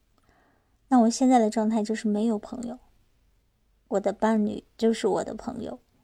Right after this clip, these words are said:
其他的同事啊，上班的时候可能就是一个办公室里的人可以聊一聊；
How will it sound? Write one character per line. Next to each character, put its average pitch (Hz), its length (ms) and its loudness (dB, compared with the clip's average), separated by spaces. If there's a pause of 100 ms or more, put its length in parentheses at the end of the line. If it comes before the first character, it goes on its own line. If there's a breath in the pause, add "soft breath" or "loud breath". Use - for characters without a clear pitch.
(600)
其 - 180 0
他 226 200 2
的 220 300 -2
同 226 260 4
事 240 360 0
啊， 214 260 -4 (1500)
上 240 300 4
班 262 160 6
的 269 100 6
时 240 180 -2
候 226 500 0 (560)
可 - 100 -6
能 220 100 2
就 247 140 0
是 226 80 4
一 214 80 2
个 226 80 0
办 247 180 2
公 262 160 6
室 269 240 0
里 214 140 2
的 160 140 -4
人 180 240 -6 (680 soft breath)
可 - 180 -2
以 208 120 4
聊 - 240 -4
一 - 80 -10
聊； 220 180 -12